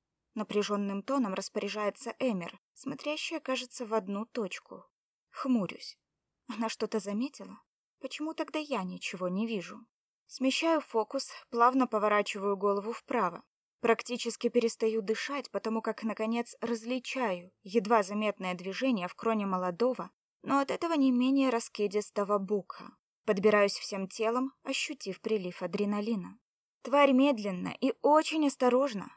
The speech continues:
так что ни одна ветка не издает протестующего хруста, перебирается в нашем направлении,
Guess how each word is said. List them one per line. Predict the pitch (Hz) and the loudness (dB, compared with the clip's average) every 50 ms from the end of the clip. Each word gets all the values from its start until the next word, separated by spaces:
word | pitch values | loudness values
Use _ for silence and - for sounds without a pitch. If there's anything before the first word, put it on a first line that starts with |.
| _ _ _ | _ _ _
так | - 226 220 - | -4 -4 -4 -4
что | - - 226 220 | -4 0 0 0
ни | 220 220 226 233 269 277 | 2 2 2 0 0 2
одна | - 320 302 233 233 247 233 202 | 0 -2 0 0 0 2 0 0
ветка | 180 196 208 226 - _ - 220 | 0 -2 -4 -4 -2 _ -4 -2
не | 202 190 190 | -2 -2 -4
издает | 190 180 196 196 196 208 208 - | -4 -2 0 0 0 0 -2 -2
протестующего | - - 180 - - 190 - - 208 202 190 180 - - 196 180 175 | -6 -8 -8 -8 -10 -14 -8 -4 -4 -4 -2 -4 -6 -6 -4 -6 -6
хруста, | - - 240 254 247 - - - 185 - _ _ _ _ _ _ _ _ | -4 -4 -4 -4 -4 -6 -10 -12 -14 -14 _ _ _ _ _ _ _ _
перебирается | 285 285 320 277 330 339 320 247 220 208 208 - - 262 233 | 2 2 2 4 4 4 4 6 4 2 0 0 -2 -2 -2
в | 233 | 0
нашем | 220 202 185 - - 196 190 | 0 -2 -2 -4 -6 -8 -6
направлении, | 185 185 - - 214 196 214 226 220 190 180 175 185 - - - | -8 -6 -4 -4 -4 -2 -2 -2 -2 -2 -6 -8 -12 -14 -16 -20